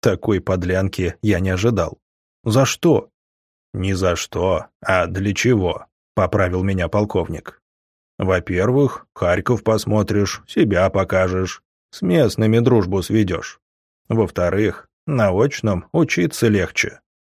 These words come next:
А там, глядишь, и переедешь». «Не дождётесь». «Не кажи гоп. Дальше Крыма земли нет», сообщил я первую пришедшую на ум банальность. «Ну вот и хорошо,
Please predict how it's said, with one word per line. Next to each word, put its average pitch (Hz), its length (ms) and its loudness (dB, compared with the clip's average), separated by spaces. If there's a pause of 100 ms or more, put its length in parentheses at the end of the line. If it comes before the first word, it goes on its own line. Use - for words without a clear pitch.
(220)
А 101 220 2
там, 131 460 2
глядишь, 101 480 0
и 147 40 2
переедешь». 117 800 0 (600)
«Не 185 140 2
дождётесь». 151 800 2 (520)
«Не 104 240 -2
кажи 135 400 2
гоп. 110 420 0 (560)
Дальше 107 580 0
Крыма 165 420 4
земли 120 360 2
нет», 104 400 0 (240)
сообщил 98 540 0
я 113 160 4
первую 131 460 4
пришедшую 104 640 2
на 98 140 2
ум 92 160 0
банальность. 90 680 -2 (640)
«Ну 73 120 0
вот 87 220 0
и 113 60 4
хорошо, 92 680 -2